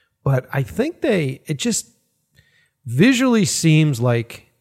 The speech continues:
looking at their list, it seems like they pissed off everybody and everybody sort of pulled their licenses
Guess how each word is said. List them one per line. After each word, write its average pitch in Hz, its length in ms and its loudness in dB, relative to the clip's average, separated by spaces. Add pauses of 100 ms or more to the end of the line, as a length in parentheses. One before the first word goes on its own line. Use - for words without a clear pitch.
(340)
looking 170 320 0
at 156 120 0
their 139 120 0
list, 120 280 -2
it 120 100 -12
seems 135 460 -4
like 117 180 -2
they 110 140 -6
pissed - 420 -4
off 107 220 -6
everybody 101 840 -8
and 117 140 -8
everybody 117 320 -4
sort - 220 -10
of 104 80 -12
pulled 110 240 -6
their 104 100 -8
licenses 101 800 -12